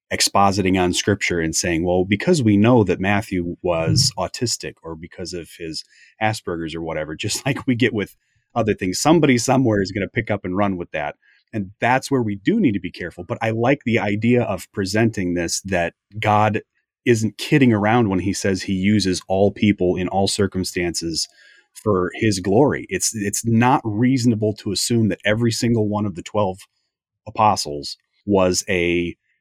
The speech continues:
very intelligent, very articulate, very normal, in quotes,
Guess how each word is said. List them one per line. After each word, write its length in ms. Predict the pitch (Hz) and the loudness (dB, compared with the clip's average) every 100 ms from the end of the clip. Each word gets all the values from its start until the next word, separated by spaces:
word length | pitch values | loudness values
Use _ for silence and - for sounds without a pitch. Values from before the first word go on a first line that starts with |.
| _ | _
very 320 | - 110 113 | 2 4 6
intelligent, 580 | 117 110 104 101 95 92 | 6 4 2 2 0 -2
very 240 | 90 95 95 | 0 2 2
articulate, 680 | 98 - 98 - 92 90 87 | 0 -2 -4 -2 0 -2 -2
very 460 | 90 92 95 90 _ _ _ - | 0 2 0 -2 _ _ _ 0
normal, 840 | 104 107 104 98 95 82 78 - _ _ | 4 6 6 4 4 2 0 -2 _ _
in 160 | 104 87 | -6 -4
quotes, 460 | - 98 85 - | 0 0 0 -4